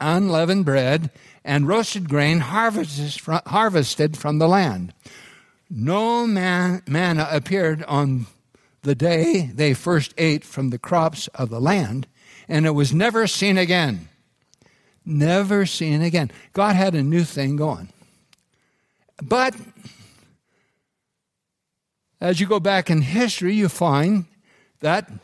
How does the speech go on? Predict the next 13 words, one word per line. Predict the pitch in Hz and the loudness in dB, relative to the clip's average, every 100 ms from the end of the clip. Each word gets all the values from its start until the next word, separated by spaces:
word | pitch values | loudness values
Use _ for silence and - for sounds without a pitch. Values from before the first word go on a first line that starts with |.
| - | -4
that | 147 165 | -2 0
was | 170 156 | -2 -2
the | 165 | -2
way | 151 170 | 0 0
God | 139 143 160 - | 0 0 0 -2
took | 160 165 | -6 -6
care | - 147 | -2 -2
of | 147 | 0
his | 151 - | -2 -4
people | 135 131 131 131 - | -2 -2 -2 -6 -2
in | 120 | 0
the | 127 | 2
wilderness. | 127 127 - 90 87 - | 2 2 2 -4 -10 -12